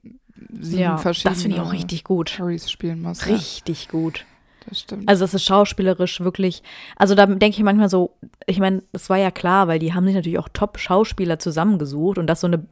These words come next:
Speaker 2: Helen Bonham Carter das perfekt macht, das war ja zu erwarten.
Speaker 1: Ja.
Speaker 2: Aber gerade bei diesen Schauspielern, die sie sich als Kind zusammengecastet haben,
Speaker 1: Stimmt.
Speaker 2: da finde ich das immer so eine krasse Leistung. Also auch Daniel Radcliffe hat vorher schon mal geschauspielert, aber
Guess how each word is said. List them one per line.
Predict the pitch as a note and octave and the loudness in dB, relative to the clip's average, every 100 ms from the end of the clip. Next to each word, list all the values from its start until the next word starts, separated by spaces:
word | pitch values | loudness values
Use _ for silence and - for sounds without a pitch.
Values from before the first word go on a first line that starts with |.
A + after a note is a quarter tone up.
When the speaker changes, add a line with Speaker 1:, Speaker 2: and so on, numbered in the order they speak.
| - | -6
Speaker 2:
Helen | F#3 G3 F3 | 0 2 2
Bonham | E3+ E3+ E3 D#3+ | 0 -2 -6 -8
Carter | - F3+ G#3 E3+ | -2 0 0 0
das | D3+ - - | -4 -6 -6
perfekt | F3 - - | -6 -6 -6
macht, | D#3 D#3 | -8 -6
das | D#3 - - | -8 -6 2
war | F3+ | 4
ja | F3 | 4
zu | - | 0
erwarten. | D#3+ F3 G#3 - F3 | 0 2 2 0 -6
Speaker 1:
Ja. | - - - - | -8 -18 -18 -4
Speaker 2:
Aber | E3+ F3 | 0 0
gerade | F3 F#3 G3+ | 2 4 6
bei | F3 | 4
diesen | D#3+ E3+ D#3+ E3 - - - | 0 -2 -2 -4 -6 -20 -8
Schauspielern, | - G3 A#3+ - F3 | 6 8 8 4 0
die | E3 | 0
sie | E3 D#3+ | -2 -2
sich | E3 D#3+ | -2 -2
als | F3 - | -4 0
Kind | - B3+ C4+ | 6 6 6
zusammengecastet | F#3+ F#3 A3+ F#3 - E3 - E3 | 2 4 4 2 0 -6 -6 -4
haben, | E3 D3+ | 0 0
Speaker 1:
Stimmt. | F#3+ G#3 F3+ - - - | 4 4 2 -6 -18 -4
Speaker 2:
da | F#3 | -2
finde | - G#3 | 4 4
ich | G3+ | 4
das | F#3+ | 2
immer | F#3 | 0
so | F3 | 0
eine | F3 F3 | 0 -2
krasse | - A#3+ C#4 - | -2 0 0 2
Leistung. | G3+ G3 E4 - - D#3+ | 2 4 2 2 -2 -2
Also | - F3+ F3+ F#3+ - - - | 0 2 4 2 -2 -18 0
auch | F3+ - | 0 2
Daniel | F#3+ F#3+ | 4 4
Radcliffe | F3 - A#3 G3 | 4 4 2 2
hat | |
vorher | - F#3 F#3+ | 2 2 4
schon | F#3+ F3 | 2 0
mal | E3+ | 0
geschauspielert, | D#3+ F3 F3 - F3+ E3+ E3 | -2 0 -2 -2 -2 0 0
aber | E3 D#3+ D#3+ | 0 0 -2